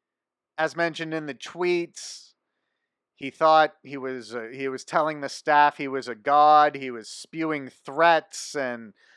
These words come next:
all this other gobbledygook. And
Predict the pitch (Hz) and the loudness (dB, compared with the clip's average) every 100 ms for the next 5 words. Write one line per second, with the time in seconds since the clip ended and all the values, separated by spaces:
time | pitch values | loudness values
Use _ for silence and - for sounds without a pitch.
0 | _ _ - 175 196 190 185 196 165 147 | _ _ 0 2 2 2 -2 -2 -2 -4
1 | 143 131 110 104 _ - 139 127 123 110 | -6 -10 -16 _ _ 0 0 0 -8 -8
2 | 123 - - _ _ _ _ _ _ _ | -8 -8 -18 _ _ _ _ _ _ _
3 | _ _ _ _ _ _ _ _ _ _ | _ _ _ _ _ _ _ _ _ _
4 | _ _ _ _ _ _ _ _ _ _ | _ _ _ _ _ _ _ _ _ _
5 | _ _ _ _ _ _ _ _ _ - | _ _ _ _ _ _ _ _ _ -14
6 | 170 180 175 180 175 | -12 -10 -10 -12 -16